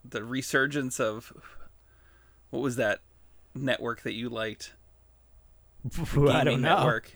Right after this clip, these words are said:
Speaker 1: Remember the
Speaker 2: The ga-,
Speaker 1: gaming
Speaker 2: oh,
Speaker 1: network?
Speaker 2: G four?
Speaker 1: <laughs> G four, yeah.
Speaker 2: <laughs> G four? Yeah.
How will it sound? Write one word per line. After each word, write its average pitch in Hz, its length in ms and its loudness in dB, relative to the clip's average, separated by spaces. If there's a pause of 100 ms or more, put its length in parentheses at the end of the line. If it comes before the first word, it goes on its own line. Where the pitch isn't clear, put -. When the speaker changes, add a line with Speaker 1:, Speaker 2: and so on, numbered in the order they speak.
(240)
Speaker 1:
Remember 190 220 -2
the 180 80 2
Speaker 2:
The 127 60 4
ga-, 165 80 6
Speaker 1:
gaming 165 160 6
Speaker 2:
oh, 170 100 12
Speaker 1:
network? 156 120 6 (140)
Speaker 2:
G 151 60 6
four? 170 400 8 (180)
Speaker 1:
<laughs> - 140 -8
G 151 200 2
four, 143 460 4
yeah. 117 380 6
Speaker 2:
<laughs> - 0 -
G - 40 -2
four? 185 400 6 (880)
Yeah. 147 440 8